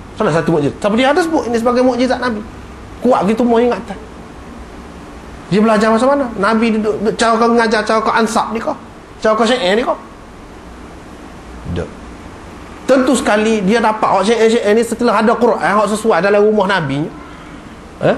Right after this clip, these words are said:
"Wadhkurna ma yutla fi buyutikunna min ayatillah." Hak tu suruh baca Quran. Isteri-isteri Nabi.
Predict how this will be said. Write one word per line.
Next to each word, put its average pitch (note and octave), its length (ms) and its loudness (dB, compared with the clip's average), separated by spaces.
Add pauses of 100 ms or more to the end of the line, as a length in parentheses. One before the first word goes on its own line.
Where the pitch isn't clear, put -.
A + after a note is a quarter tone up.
"Wadhkurna G#3 640 2
ma F#3 160 4
yutla G3+ 400 2
fi G3 160 2
buyutikunna F3+ 720 2
min D#3+ 160 2
ayatillah." B2+ 640 0 (340)
Hak - 320 -2
tu D#4 160 2 (380)
suruh B3+ 160 2
baca B3+ 180 2
Quran. B3+ 460 0 (800)
Isteri-isteri A#3+ 560 2
Nabi. A#3 240 0